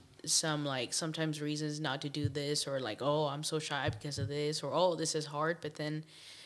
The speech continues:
but then, like, you see, not only you hear or read, but you see, and you're around e-, the energy of people that just come and, you know, s-, humble down and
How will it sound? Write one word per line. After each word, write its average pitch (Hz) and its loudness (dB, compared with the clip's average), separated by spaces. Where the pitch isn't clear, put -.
but 170 -2
then, 165 4
like, 151 2
you 160 0
see, 185 6
not 202 10
only 226 8
you 180 4
hear 175 6
or 160 6
read, 190 4
but 185 4
you 139 0
see, 190 6
and 165 6
you're 170 8
around 143 4
e-, 151 4
the 160 0
energy 180 2
of 160 2
people 180 2
that 156 2
just 156 8
come 151 2
and, 120 -2
you 151 4
know, 131 0
s-, - 4
humble 170 6
down 165 8
and 139 4